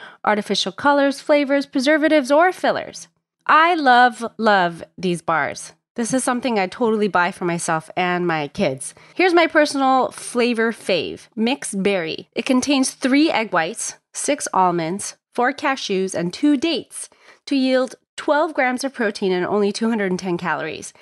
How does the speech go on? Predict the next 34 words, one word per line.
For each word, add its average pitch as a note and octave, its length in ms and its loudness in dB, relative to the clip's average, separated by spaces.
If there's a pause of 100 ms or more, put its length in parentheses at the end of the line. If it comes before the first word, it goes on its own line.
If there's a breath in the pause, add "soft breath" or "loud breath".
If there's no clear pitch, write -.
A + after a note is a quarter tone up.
(440 loud breath)
What D4 180 4
I E4 100 6
love D#4+ 320 4
about G#4 240 6
it G4+ 160 2
is G4+ 300 4
that E4+ 180 2
it C#4 180 -2
doesn't E4 320 2
taste - 320 -2
processed C4 720 -2
and G3+ 140 -4
it G3 100 -4
tastes C4+ 260 -4
very D#4+ 220 0
authentic. C4 720 -4
And C4 140 0
it's C4+ 160 0
definitely E4 380 2
something C4+ 300 0
I'd G3 220 -2
grab E3+ 440 0
for C4+ 100 2
a A#3 40 -4
quick - 300 -2
snack C#4 380 0
or G3+ 100 2
breakfast. F3 720 -6
For F#4 280 4
twenty-five G4 480 2
percent F4+ 300 2
off C#4 180 -2
your B3 80 -4
first - 340 -4